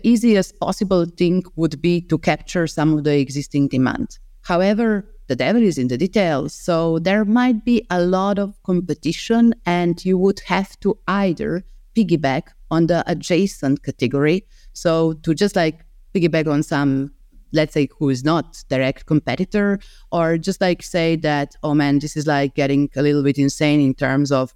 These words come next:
Google Ads. Maybe we should invest, like, in content generation." There is no clear answer, and there are also different categories, right? So for example, with some categories,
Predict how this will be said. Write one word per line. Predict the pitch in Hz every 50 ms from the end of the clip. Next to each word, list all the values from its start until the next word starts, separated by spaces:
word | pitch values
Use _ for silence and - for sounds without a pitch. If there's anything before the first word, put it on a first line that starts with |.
| _ _
Google | - 160 156 170 160 160
Ads. | 151 147 143 147 - - - - - -
Maybe | 151 147 147 151 139 127 147 143 139 131
we | 123 135 139
should | - - 139 135
invest, | 139 139 131 131 123 123 - - -
like, | 123 120 123 -
in | 123 131 131 123
content | - 120 104 120 - - 110 110
generation." | - 113 110 107 107 - - - - - - 131 - - - - - - - - - -
There | - 175 185 202
is | 247 254 262
no | 262 254 254 247 233 - - - - - -
clear | - 175 170 165 180 196 202 - - - -
answer, | 143 139 135 143 139 - - - 180 180 180 185 185 180 - -
and | - 156 151 151 151 147
there | 165 170 185 190
are | 190
also | 190 202 196 - 180 156
different | 151 165 165 - 170 160 156 151 151 -
categories, | - 139 - - 143 143 - - 82 - - - -
right? | - - 135 143 147 -
So | - - - 156 160
for | 165 165 180 175
example, | 170 160 185 180 196 202 220 220
with | 202 185 - -
some | - 147 151 160
categories, | - 185 - - 196 180 196 185 185 175 165 160 156 -